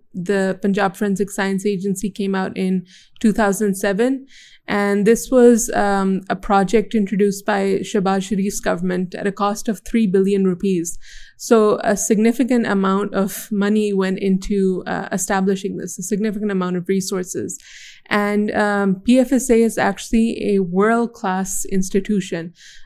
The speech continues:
Um, they've been commended by forensic experts around the world, and their, um, teams or their staff have actually attended trainings,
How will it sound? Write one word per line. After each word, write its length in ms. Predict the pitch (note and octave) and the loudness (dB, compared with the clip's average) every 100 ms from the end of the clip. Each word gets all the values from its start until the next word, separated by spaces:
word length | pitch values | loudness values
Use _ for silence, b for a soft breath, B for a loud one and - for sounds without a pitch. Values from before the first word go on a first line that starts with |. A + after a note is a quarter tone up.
| - | -6
Um, 460 | F#3+ F#3+ F#3+ F#3 | -2 0 2 0
they've 260 | F3+ G#3+ G#3 | 4 4 6
been 180 | B3 A3 | 4 4
commended 580 | A3+ G#3 G3 G3+ G3 F3+ | 2 0 2 4 2 2
by 300 | G3 F#3+ F#3+ | 0 2 0
forensic 520 | G3 G3 G3 G3+ G3+ - | 0 0 0 0 -2 -8
experts 540 | - - G3+ G3 - | -8 -6 -4 -4 -4
around 480 | - F#3+ F#3+ G3 G3 | -2 0 2 2 2
the 100 | G3 | 2
world, 440 | F#3+ F#3 F3+ F#3 - B B B | 2 0 -2 -2 -4 B B B
and 420 | - F#3+ F#3+ G3 | -2 0 2 2
their, 560 | G3 F#3 G3+ G3 G3 - | 0 0 2 2 -2 -2
um, 460 | F#3+ F#3+ F#3 F3+ - - | -2 0 -2 -4 -6 -2
teams 440 | - A#3 A#3 A3 A3 | 4 6 6 4 2
or 100 | G3 | 0
their 400 | G3 F#3+ F#3 - | 0 0 -2 -6
staff 440 | - G#3 G#3+ - | -2 0 0 -2
have 160 | G#3 F#3+ | -2 0
actually 520 | F#3+ F#3+ - A3 G#3 | -2 -4 -2 0 2
attended 500 | F#3+ G#3+ G3+ G3 F#3 | -2 -2 0 0 0
trainings, 560 | G#3+ G3+ G3 F#3+ F#3+ | -2 0 0 0 -2